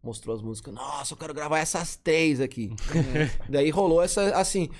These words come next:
Speaker 1: então, assim, com a galera, cara, às vezes a galera não entende, mas, é, a música, o músico, velho, hypado ou não hypado, ele vê o, ele vê a qualidade e o talento.
Speaker 2: Uhum.
Speaker 1: Entendeu?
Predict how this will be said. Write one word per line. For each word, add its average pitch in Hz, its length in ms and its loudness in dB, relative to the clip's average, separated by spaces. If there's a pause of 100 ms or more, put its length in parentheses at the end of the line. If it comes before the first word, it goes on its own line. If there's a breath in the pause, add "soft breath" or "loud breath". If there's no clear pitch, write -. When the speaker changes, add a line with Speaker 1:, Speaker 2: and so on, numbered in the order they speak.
(200 loud breath)
Speaker 1:
então, 180 240 0
assim, 214 220 -2
com 208 100 -4
a 226 60 4
galera, 196 500 2
cara, 160 280 -2
às 131 60 -8
vezes 135 140 -10
a 170 60 -2
galera 165 240 0
não 175 80 -4
entende, 165 420 -4
mas, 143 380 -6 (540)
é, 120 540 -4
a 143 140 -6
música, 156 640 -4
o 156 100 -2
músico, 160 540 -4
velho, 123 300 -2
hypado 156 680 2
ou 147 40 2
não 151 120 0 (100)
hypado, 151 460 0
ele 143 140 -2
vê 139 640 0
o, 156 100 -10 (420)
ele 139 200 -4
vê 127 160 0
a 139 60 0
qualidade 139 500 0
e - 20 -4
o - 20 -10
talento. 123 460 -4 (300)
Speaker 2:
Uhum. 107 380 -12 (200)
Speaker 1:
Entendeu? 104 460 -8